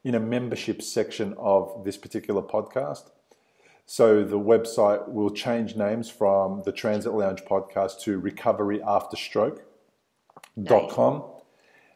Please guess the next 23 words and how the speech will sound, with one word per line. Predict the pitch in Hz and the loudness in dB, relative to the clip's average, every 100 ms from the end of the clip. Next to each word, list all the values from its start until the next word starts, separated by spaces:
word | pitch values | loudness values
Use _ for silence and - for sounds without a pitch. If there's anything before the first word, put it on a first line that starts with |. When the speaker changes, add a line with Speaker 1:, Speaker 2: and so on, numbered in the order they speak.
| - | 2
Speaker 1:
And | 117 | 4
recovery | 113 113 131 123 123 | 4 6 6 8 8
after | 113 113 | 6 0
stroke | - 120 117 113 | -2 4 4 4
dot | 113 - | 0 0
com | 123 110 107 | 0 0 0
will | 110 | -2
be | 98 110 107 110 107 _ _ _ - | 2 2 2 0 -4 _ _ _ -8
the | 107 | -6
podcasts, | - 131 123 - 156 165 - - - _ _ | 2 2 4 4 6 6 0 -10 -16 _ _
which | 104 | -4
is, | 110 104 | -2 2
uh, | 107 - | 2 0
something | - 110 104 | -4 -2 -2
that | 101 | -2
people | 123 104 | -4 -4
can | - 98 | -6 -8
just | 95 | -6
listen | 120 131 143 | -2 -2 -2
to, | 160 156 | -2 -2
like | 113 98 | -2 -4
you | 117 117 | -6 -4
did. | 139 135 | -4 -4